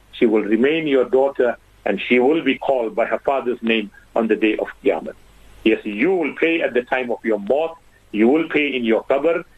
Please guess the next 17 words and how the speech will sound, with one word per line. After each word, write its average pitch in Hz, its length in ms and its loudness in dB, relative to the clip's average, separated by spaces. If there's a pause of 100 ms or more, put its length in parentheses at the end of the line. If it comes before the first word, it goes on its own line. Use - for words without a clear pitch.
(140)
you 113 160 4
will 143 200 4
pay 131 200 2
in 123 180 -2
the 113 160 2
akhirat, 160 480 0 (240)
and 120 120 2
when 113 120 2
you 117 160 -2
stand 170 240 -2
in 139 140 -6
front 139 260 -4
of - 160 -4
Allah 113 400 0 (320)
with 185 240 2
your 175 180 0
children, 139 480 0